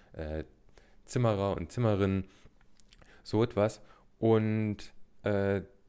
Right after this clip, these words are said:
da gibt es in diesem Klientel, äh, also zumindest da, ich glaube auch, dass das, äh, weit verbreitet ist, vor allen Dingen, äh, im Osten, äh,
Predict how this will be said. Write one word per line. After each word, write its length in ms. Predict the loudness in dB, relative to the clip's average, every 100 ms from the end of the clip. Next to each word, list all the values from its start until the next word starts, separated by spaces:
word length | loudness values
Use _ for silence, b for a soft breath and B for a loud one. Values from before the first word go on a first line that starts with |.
| -6
da 260 | 2 4 2 -2 -12 -14 -2
gibt 240 | -2 2
es 120 | 2
in 140 | 2 -2
diesem 220 | -2 -2
Klientel, 800 | -2 -2 0 2 2 2 0 -2 b b b b
äh, 100 | 0
also 360 | 2 2 0
zumindest 560 | -2 0 0 0 -2 -4
da, 280 | -2 2 2
ich 200 | 0 0
glaube 280 | 2 2 2
auch, 180 | 0
dass 260 | -2 -6 -6
das, 280 | -8 -8 -14 -8
äh, 260 | -6 -4 -6 -12 -12 -2
weit 220 | -2 -2
verbreitet 540 | -4 0 0 0 0
ist, 220 | 0 -2
vor 200 | -2 -6
allen 160 | -4 -4
Dingen, 220 | -4 -6 -10 B B B
äh, 140 | -8 -6
im 120 | -4
Osten, 500 | -2 -2 -2 -2 -4 B B B B -6
äh, 200 | -4